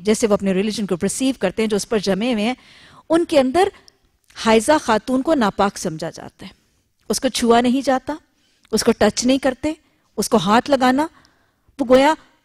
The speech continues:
पलीत है, नापाक है, वो गंदी है। वो खातून घर का खाना नहीं पका सकती,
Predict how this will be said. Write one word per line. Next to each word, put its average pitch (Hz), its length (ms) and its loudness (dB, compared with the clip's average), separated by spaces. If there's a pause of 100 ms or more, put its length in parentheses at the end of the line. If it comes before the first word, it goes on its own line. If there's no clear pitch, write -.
पलीत 208 300 0
है, 190 180 -6 (380)
नापाक 226 420 -2
है, 180 200 -6 (240)
वो 233 80 0
गंदी 214 400 0
है। 185 280 -6 (760)
वो 311 240 4
खातून 294 840 0
घर 254 180 2
का 294 220 2
खाना 262 480 0
नहीं 320 240 2
पका 262 280 2
सकती, 175 460 -8